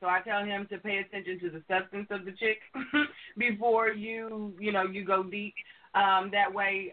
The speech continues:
I'm not interested in hearing anything deep at this point. He had a little scare earlier, and I had to tell him, "See, I told you, calm that down." You know what I mean? Like, 'cause there's, everything is fluid right now. So I want you to be having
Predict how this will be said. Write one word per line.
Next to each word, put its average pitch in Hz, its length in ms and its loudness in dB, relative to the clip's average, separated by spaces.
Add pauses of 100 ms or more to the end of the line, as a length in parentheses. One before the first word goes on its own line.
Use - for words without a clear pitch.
I'm 208 440 0
not 214 240 4
interested 196 560 -8
in 180 260 -6
hearing 196 420 -4
anything 190 520 -4
deep 185 260 -8 (240)
at 175 160 2
this 160 140 -4 (120)
point. 151 200 -4
He 190 280 -2
had 190 240 4
a 180 80 -4
little 180 360 -8 (260)
scare 190 320 4 (100)
earlier, 196 200 -4
and 185 80 0
I 190 100 4
had - 20 -
to 180 60 -10
tell 190 180 -4
him, 160 160 -8
"See, 190 220 -4 (220)
I - 20 -20 (100)
told 175 200 0
you, 202 140 -4 (340)
calm 165 240 4
that 175 180 0
down." 208 340 4
You 208 60 -2
know 233 100 4
what 226 120 4
I 233 80 -2
mean? 240 100 -4
Like, 214 220 0
'cause 214 140 -8 (300)
there's, 254 300 2
everything 277 480 -2
is 254 100 -12 (100)
fluid 262 320 -2
right 180 260 2 (180)
now. - 180 -14
So 202 120 2
I 202 60 0
want 226 240 -4
you 240 80 -10
to 208 60 -6
be 214 180 -8
having 202 340 2